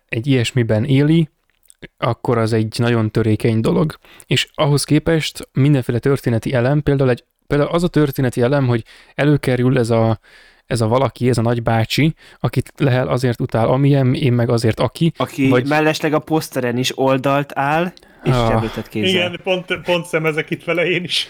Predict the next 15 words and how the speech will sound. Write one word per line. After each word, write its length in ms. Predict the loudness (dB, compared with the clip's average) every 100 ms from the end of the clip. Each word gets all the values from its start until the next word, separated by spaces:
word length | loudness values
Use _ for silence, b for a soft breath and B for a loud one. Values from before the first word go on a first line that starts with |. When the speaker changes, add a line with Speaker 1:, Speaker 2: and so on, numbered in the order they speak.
| -6 -4
Speaker 3:
<laughs> 280 | -12 -10 -2
Speaker 1:
Igen, 280 | 2 2 2
tehát, 160 | 0 -2
hogy 100 | -4 B B
ez 120 | -2
a 80 | -2
karakter, 460 | 0 -2 -2 0 0
aki 200 | 0 0
így 120 | 2
előkerül, 400 | 2 2 2 2
és 140 | 0 2
ilyen 120 | 4
jó 100 | 2
fejnek 400 | 2 0 0 -2
tűnik, 440 | 0 2 4 2